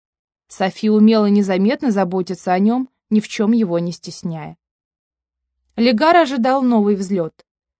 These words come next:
Хотя мало кто сейчас помнит о написанных им произведениях после тысяча девятьсот двадцатого года.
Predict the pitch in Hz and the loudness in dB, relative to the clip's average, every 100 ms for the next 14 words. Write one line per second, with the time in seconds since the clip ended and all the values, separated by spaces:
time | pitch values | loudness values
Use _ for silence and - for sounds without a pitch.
0 | - 262 349 359 330 233 208 226 226 214 | -8 -6 0 2 2 2 0 -4 -4 -2
1 | 226 - 311 330 247 214 - 214 214 240 | -2 -2 -4 0 0 -2 0 2 2 -4
2 | 214 233 220 - 220 208 208 214 220 247 | -2 0 0 0 -2 -2 0 -2 -2 -4
3 | 254 269 254 - 240 233 233 226 - 233 | -4 -2 -4 -2 -4 -4 -4 -6 -4 -6
4 | - 202 208 196 233 214 208 196 214 196 | -4 -4 -4 -4 -4 -4 -4 -4 -6 -6
5 | 202 226 202 180 160 165 | -6 -6 -4 -6 -6 -12